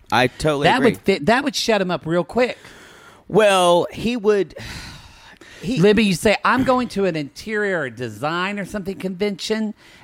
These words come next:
Speaker 2: and you leave for two weeks, Libby.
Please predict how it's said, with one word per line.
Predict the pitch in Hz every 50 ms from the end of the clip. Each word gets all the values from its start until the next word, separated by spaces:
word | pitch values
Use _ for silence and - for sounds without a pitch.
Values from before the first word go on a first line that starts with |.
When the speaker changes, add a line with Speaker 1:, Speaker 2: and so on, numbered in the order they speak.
| _ -
Speaker 2:
and | 165 165 165 160
you | 160 156
leave | 156 165 196 233 240 233 185 -
for | - 143 135
two | - - - 220 214 185
weeks, | 170 220 233 196 - - - - 117
Libby. | 113 110 101 104 107 113 120 123